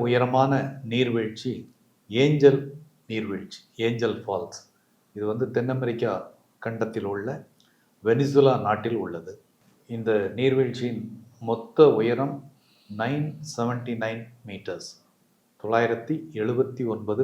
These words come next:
மீட்டர்ஸ் அல்லது மூவாயிரத்தி இருநூத்தி பன்னிரெண்டு அடி. இதுல வந்து சிங்கிள்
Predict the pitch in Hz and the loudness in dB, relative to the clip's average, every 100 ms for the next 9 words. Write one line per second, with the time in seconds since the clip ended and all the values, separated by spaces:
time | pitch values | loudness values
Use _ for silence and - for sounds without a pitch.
0 | 101 95 98 85 - - _ _ _ _ | -2 -6 -8 -12 -14 -20 _ _ _ _
1 | _ _ _ _ _ _ _ _ _ _ | _ _ _ _ _ _ _ _ _ _
2 | _ _ _ _ _ _ _ _ _ _ | _ _ _ _ _ _ _ _ _ _
3 | - 113 117 156 170 113 123 135 131 123 | -10 -4 2 2 0 -2 0 2 2 2
4 | 120 127 170 - - 113 117 131 - 143 | -2 -2 -2 -2 2 2 2 0 -2 0
5 | 110 110 117 113 113 - - 107 131 - | 0 0 0 -2 0 -2 -2 -2 -4 -6
6 | - _ _ _ _ _ _ _ _ _ | -16 _ _ _ _ _ _ _ _ _
7 | - 113 113 120 143 117 95 - - 143 | -8 -2 -2 4 6 6 2 -6 0 2
8 | 151 151 | 6 6